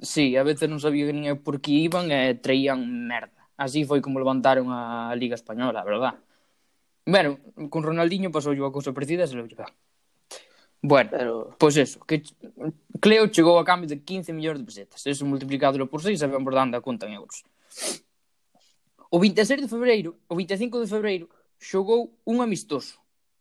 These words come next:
Speaker 1: E ese sería o, os primeiros e últimos noventa minutos da súa historia no Barcelona. Non xogou
Speaker 2: Ah,
Speaker 1: máis.
Speaker 2: un xogador que marcou época.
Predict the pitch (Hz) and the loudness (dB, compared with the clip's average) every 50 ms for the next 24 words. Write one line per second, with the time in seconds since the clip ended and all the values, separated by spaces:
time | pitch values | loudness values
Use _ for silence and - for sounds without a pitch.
0 | _ _ _ _ _ _ _ _ _ _ _ _ _ - _ _ _ _ _ _ | _ _ _ _ _ _ _ _ _ _ _ _ _ -20 _ _ _ _ _ _
1 | _ _ _ _ _ _ _ _ _ _ 185 185 247 285 262 - 233 202 - 170 | _ _ _ _ _ _ _ _ _ _ 4 6 6 4 0 -4 -8 -8 -8 -8
2 | 165 175 160 131 107 - _ _ _ _ _ _ _ _ 170 156 - _ _ - | -6 -4 -4 -4 -4 -6 _ _ _ _ _ _ _ _ -12 -12 -12 _ _ -4
3 | 185 165 - _ 185 196 208 240 262 262 226 254 214 - - _ _ _ 185 196 | -4 -4 -2 _ 0 2 4 4 4 2 0 -4 -8 -8 -14 _ _ _ 2 2
4 | 220 240 226 233 233 202 202 190 185 190 202 214 208 - 185 190 208 233 226 220 | 2 2 0 -2 -2 -2 -2 0 0 -2 0 -2 -2 -2 -2 -2 -2 -4 -2 -4
5 | 190 165 170 165 175 180 180 - _ - 226 214 202 196 185 170 143 - 135 120 | -2 -2 -2 0 0 -2 -4 -2 _ 2 2 4 4 2 2 0 2 0 -4 -4
6 | 104 - _ _ _ _ _ - - - 123 120 123 135 160 175 120 107 - - | -4 -10 _ _ _ _ _ 0 2 4 6 6 8 8 6 6 2 -2 -10 -14
7 | - - - - - - _ 139 131 - 143 135 139 139 143 123 123 135 135 135 | -18 -18 -18 -18 -20 -12 _ -8 4 6 8 10 10 10 8 6 6 2 2 6
8 | - 139 135 135 151 160 - - - - - | 6 8 8 8 8 8 6 4 4 4 2